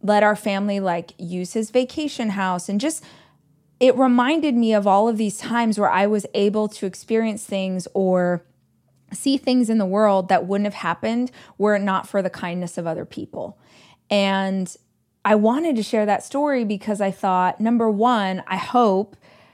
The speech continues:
you know, by flying these kids out here and, like, showing them L A, they, they live in a small town in Texas called Dripping Springs. And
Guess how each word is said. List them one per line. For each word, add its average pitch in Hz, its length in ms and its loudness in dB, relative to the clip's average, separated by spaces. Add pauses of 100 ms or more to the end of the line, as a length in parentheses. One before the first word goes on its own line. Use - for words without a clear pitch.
(200)
you 202 120 2
know, 180 200 2
by 180 180 2
flying 208 380 0
these 208 160 0
kids 208 260 0
out 196 240 4
here 196 320 0
and, 190 140 -2
like, 165 160 -6
showing 214 340 -2
them 220 160 2
L 202 260 0
A, 190 640 0
they, 180 380 0
they 180 220 0
live 196 340 4
in 202 100 2
a 196 60 0
small 185 320 -2
town 185 260 -4
in 185 100 -2
Texas 185 420 -6
called 180 200 -4
Dripping 170 360 -6
Springs. 226 500 -2
And 180 240 -4